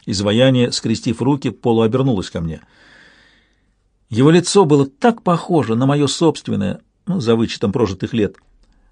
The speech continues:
что я говорил будто с самим собой. «Когда-то давным-давно я пытался уйти от всего. От семьи, от своего долга.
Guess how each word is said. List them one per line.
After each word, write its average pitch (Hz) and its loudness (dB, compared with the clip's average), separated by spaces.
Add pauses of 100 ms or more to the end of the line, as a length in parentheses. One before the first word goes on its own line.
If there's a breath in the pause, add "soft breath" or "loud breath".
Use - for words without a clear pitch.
что - -6
я 151 4
говорил 143 4
будто 156 -2
с - -4
самим 151 0
собой. 101 -4 (1700 soft breath)
«Когда-то 139 2
давным-давно 135 4 (1900 soft breath)
я 131 2
пытался 139 0
уйти 127 -2
от 123 -2
всего. 95 -4 (960)
От 165 -6
семьи, 110 -2
от 104 -8
своего 131 -2
долга. 113 -2